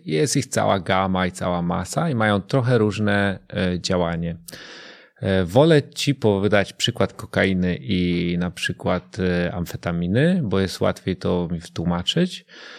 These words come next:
E, jest jak gdyby, ale nie, kilkadziesiąt albo kilkaset stymulantów, które są teraz znane. E, i ogólnie wszystkie z tych substancji, na przykład też ecstasy, e, mają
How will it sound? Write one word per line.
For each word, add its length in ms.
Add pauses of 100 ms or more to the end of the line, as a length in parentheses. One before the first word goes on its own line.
(320)
E, 680 (220)
jest 380
jak 240
gdyby, 380
ale 120
nie, 180
kilkadziesiąt 760
albo 200
kilkaset 680
stymulantów, 720
które 220
są 220
teraz 320
znane. 440 (680)
E, 300
i 300
ogólnie 640
wszystkie 400
z 60
tych 140
substancji, 840 (160)
na 80
przykład 260
też 180
ecstasy, 760 (140)
e, 160
mają 360